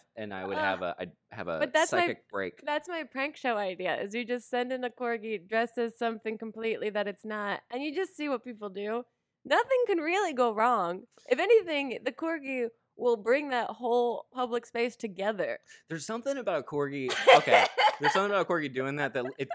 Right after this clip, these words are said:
Speaker 1: feels like the corgi knows what it's doing.
Speaker 2: That's what I mean. It seems like it's up to
Speaker 1: Yeah,
Speaker 2: something.
Speaker 1: the
Speaker 2: There's, like, a purpose behind it. That's the,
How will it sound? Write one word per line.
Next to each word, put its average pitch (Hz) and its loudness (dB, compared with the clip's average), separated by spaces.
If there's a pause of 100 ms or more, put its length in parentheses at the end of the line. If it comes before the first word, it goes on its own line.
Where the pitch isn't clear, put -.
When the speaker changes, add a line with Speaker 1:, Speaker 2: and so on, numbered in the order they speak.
Speaker 1:
feels 180 0
like 165 -4
the 131 -8
corgi 131 -4
knows 113 -6
what 107 -8
it's - -14
doing. 98 -6
Speaker 2:
That's 359 2
what 370 -4
I 349 2
mean. 359 0
It 262 -2
seems 370 -6
like 320 -4
it's 254 -8
up - -4
to 285 -8
Speaker 1:
Yeah, - -8
Speaker 2:
something. 233 0
Speaker 1:
the 233 -8
Speaker 2:
There's, 262 0
like, 277 2
a 262 0
purpose 339 -4
behind 269 -2
it. - -14
That's 294 2
the, 311 -6